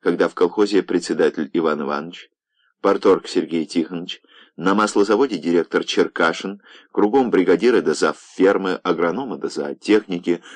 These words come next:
бухгалтеры да счетоводы?» Загнув несколько пальцев на правой руке, Кузьма Петрович вскинул вторую, но в суматохе про неё забыл и закричал ещё яростнее.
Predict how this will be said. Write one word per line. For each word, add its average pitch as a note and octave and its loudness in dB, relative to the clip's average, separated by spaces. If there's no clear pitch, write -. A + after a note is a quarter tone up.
бухгалтеры F2+ 2
да D2+ -2
счетоводы?» G#2 0
Загнув A2 2
несколько G2+ 0
пальцев E2+ 0
на D#2+ -2
правой D#2+ 0
руке, F2 0
Кузьма E2 -2
Петрович F2+ 0
вскинул E2+ -2
вторую, D2+ 0
но B2+ 0
в - -6
суматохе E2 -2
про D2 -8
неё C#2+ -6
забыл G#2+ -2
и - -6
закричал F2 -4
ещё E2 -4
яростнее. C#2 -6